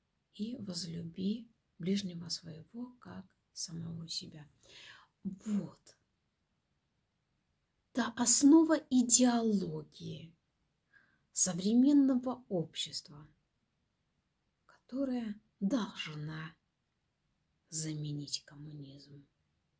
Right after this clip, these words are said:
Это гуманизм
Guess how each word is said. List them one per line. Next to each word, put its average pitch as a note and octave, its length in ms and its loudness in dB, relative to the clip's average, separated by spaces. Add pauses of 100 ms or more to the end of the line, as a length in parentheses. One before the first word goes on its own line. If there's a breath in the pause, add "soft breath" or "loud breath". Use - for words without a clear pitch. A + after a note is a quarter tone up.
(580)
Это A#3 400 -8 (2000)
гуманизм G#3 1500 4